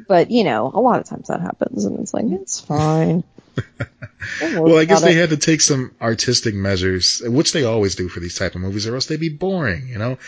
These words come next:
Speaker 2: They had to take some liberties, is what I meant to say, uh, with the story.
Speaker 1: I know what you meant, yeah.
Speaker 2: And,
Speaker 1: Yeah.
Speaker 2: yeah, the family's just kinda like, "Oh, we don't like that."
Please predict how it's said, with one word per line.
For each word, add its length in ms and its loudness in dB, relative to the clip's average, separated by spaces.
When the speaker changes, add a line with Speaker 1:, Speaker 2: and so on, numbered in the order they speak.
Speaker 2:
They 100 2
had 200 4
to 60 2
take 220 2
some 200 0
liberties, 580 -2
is 140 -4
what 120 0
I 40 -2
meant 160 -8
to 60 -12
say, 360 -4
uh, 200 -6
with 120 -6
the 80 -14
story. 240 -2
Speaker 1:
I 40 0
know 80 4
what 100 2
you 100 -14
meant, 180 0
yeah. 160 0
Speaker 2:
And, 200 -8
Speaker 1:
Yeah. 260 2
Speaker 2:
yeah, 120 -10
the 180 -6
family's 420 -4
just 180 -6
kinda 200 -6
like, 200 -6
"Oh, 720 -4
we 100 -4
don't 260 -6
like 280 -8
that." 320 -4